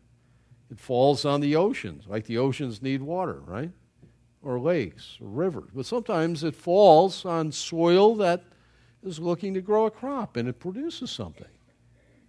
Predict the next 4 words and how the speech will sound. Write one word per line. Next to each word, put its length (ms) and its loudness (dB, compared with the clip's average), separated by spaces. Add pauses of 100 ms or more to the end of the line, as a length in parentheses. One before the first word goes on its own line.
(600)
The 140 -8
rain, 440 -4 (220)
the 100 -18
clouds, 920 -4